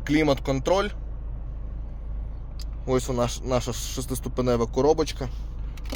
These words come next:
Має кучу ось таких ніж. Флешка, аукс, дві дванадцятивольтові зарядочки, два підстаканнички, все як має бути. Давайте зазирнемо по задньому ряду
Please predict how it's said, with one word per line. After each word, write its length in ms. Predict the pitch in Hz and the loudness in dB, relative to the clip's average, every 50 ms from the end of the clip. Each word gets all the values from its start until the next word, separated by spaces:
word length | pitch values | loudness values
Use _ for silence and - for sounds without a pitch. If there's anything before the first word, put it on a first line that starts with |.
| - - - - - - - - - | -4 -6 -6 -6 -4 -4 -4 -2 2
Має 300 | 123 135 135 127 123 117 | 4 6 8 8 8 6
кучу 440 | - - 143 131 123 - - 107 95 - - - - - - - - - - - - - - - - - - - | 4 4 2 2 4 4 4 2 2 2 -2 -6 -6 -6 -4 -4 -4 -4 -4 -4 -4 -4 -4 -4 -6 -6 -4 -2
ось 160 | 120 120 - | -2 -2 0
таких 420 | - 131 123 - - 113 - - | 0 0 0 0 -2 -2 -2 0
ніж. 400 | 120 123 135 147 - - - - - - - - - - - - - - - - - - - - - - - - - | 2 2 2 2 0 -2 -4 -6 -6 -8 -8 -8 -2 0 0 0 0 -4 -6 -6 -6 -6 -6 -6 -8 -8 -8 -6 2
Флешка, 480 | - 139 139 151 170 - - - 170 160 - - - - - - - - - - - - - - - - - - - | 6 8 10 10 10 8 4 0 -2 -2 -2 -6 -6 -6 -6 -6 -6 -6 -6 -6 -6 -6 -6 -6 -6 -6 -6 -4 0
аукс, 560 | 123 120 117 123 131 143 143 - - - - - - - - - - - - - - - - - - - | 4 6 8 8 8 6 4 2 -2 -6 -6 -6 -6 -8 -8 -8 -8 -6 -6 -8 -8 -8 -8 -8 -6 -4
дві 360 | 113 110 120 127 127 120 - - - - - - - - - - - - - | -2 2 6 6 6 6 4 0 -4 -6 -6 -6 -6 -6 -6 -6 -6 -2 2
дванадцятивольтові 840 | 113 123 127 123 120 - - 131 120 123 120 - 131 123 117 113 110 | 4 6 6 6 4 2 0 0 2 2 2 2 2 2 2 2 2
зарядочки, 640 | 117 123 123 143 151 156 156 151 - - - 151 131 - - - - | 2 4 6 6 6 6 4 0 -2 -2 -4 -4 -4 -4 -6 -6 -4
два 220 | 113 117 123 131 123 | 2 4 6 6 6
підстаканнички, 840 | 123 127 117 - - 131 - - 160 165 165 151 135 123 - - - | 4 0 -2 0 -2 0 2 4 4 4 4 2 0 -2 -2 -4 -4
все 200 | - - 175 175 | 2 4 6 8
як 140 | 165 147 156 | 8 6 6
має 220 | 147 135 135 127 | 6 6 6 4
бути. 300 | 127 123 110 101 104 101 - - - - - - - - - - - - - - - - - | 4 2 0 0 -2 -2 -4 -4 -4 -4 -4 -4 -4 -4 -4 -4 -4 -4 -6 -6 -4 4 8
Давайте 280 | 135 147 156 151 143 | 10 10 10 10 8
зазирнемо 460 | 143 139 143 135 135 131 135 135 131 123 | 4 4 4 4 4 4 6 4 4 4
по 100 | 143 131 | 4 6
задньому 380 | 143 156 170 156 143 135 127 | 6 6 6 4 4 4 6
ряду 240 | 127 120 117 120 113 | 6 6 6 4 2